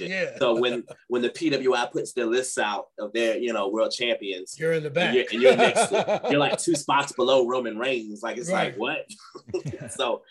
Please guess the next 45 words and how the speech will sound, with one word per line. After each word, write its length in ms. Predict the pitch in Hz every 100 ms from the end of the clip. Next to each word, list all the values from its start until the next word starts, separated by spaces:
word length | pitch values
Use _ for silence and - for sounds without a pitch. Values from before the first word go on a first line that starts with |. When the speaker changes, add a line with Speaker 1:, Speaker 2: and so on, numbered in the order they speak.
| - _ _ _ _ -
Speaker 2:
that, 340 | 143 139 139 107
that 260 | 135 143 -
on 140 | 127
top 300 | - 139 135
of 140 | 131 113
finding 380 | 120 117 117 110
out 220 | 107 95
that 100 | 101
there's 220 | 117 123
never 280 | 127 117 -
been 400 | 131 127 110 104 101 _ _ _
an 120 | 113 107
openly 440 | 113 113 110 107 104
gay 260 | 107 107
male 340 | 104 104 95 95
world 180 | 95
champion. 540 | - 113 107 - - - _ _ _ _ _
Um, 640 | - 92 87 78 64 - - _ _
so 220 | - 131
that 240 | 117 135 131
made 200 | 135 135
it 100 | 131
even 240 | 123 117
worse, 400 | 113 120 110 -
the 80 | -
Speaker 1:
Right. 60 | 113
Speaker 2:
nerves. 500 | 113 131 95 - -
So 180 | 104 101
it 140 | 110
was 200 | 110 -
just, 300 | - - - - - _ _ _
it 80 | 123
was 140 | 139 123
a 60 |
lot 240 | 120 110 98
going 180 | 101 98
on. 100 | 104
It's 180 | 117 -
very 300 | 127 131 127
overwhelming 680 | 117 113 107 110 110 107
in 120 | 92 92
the 80 | 87
best 240 | 104 104 110
way 120 | 101
possible. 680 | 90 87 - - 78 -